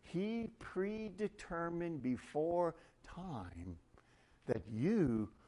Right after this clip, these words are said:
as a believer in the Lord Jesus Christ, would be an heir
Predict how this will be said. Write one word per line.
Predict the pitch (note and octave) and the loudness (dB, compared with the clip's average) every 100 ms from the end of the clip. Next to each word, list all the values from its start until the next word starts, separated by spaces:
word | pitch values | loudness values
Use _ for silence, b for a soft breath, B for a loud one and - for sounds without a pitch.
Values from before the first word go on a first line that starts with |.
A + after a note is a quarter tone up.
| b b - | b b -6
as | A#2+ A#2 | -2 -2
a | F#2 | -2
believer | F#2+ G2+ D3 G#3 G3 G#3 G#3+ F#3+ - - | -2 0 2 0 0 0 0 -2 -8 -4
in | B2 | 0
the | A2 | 2
Lord | A2+ C#3+ D#3 | 2 0 0
Jesus | C#3 D3 C3+ D3+ | -2 -2 -2 -6
Christ, | - - G#2+ G2 F2 - - B B B | -8 -8 -6 -6 -8 -14 -20 B B B
would | B2+ G2+ | 2 4
be | B2 A2+ | 4 4
an | A2 | 4
heir | A#2 C3+ E3+ F#3+ G3 | 2 4 4 0 -4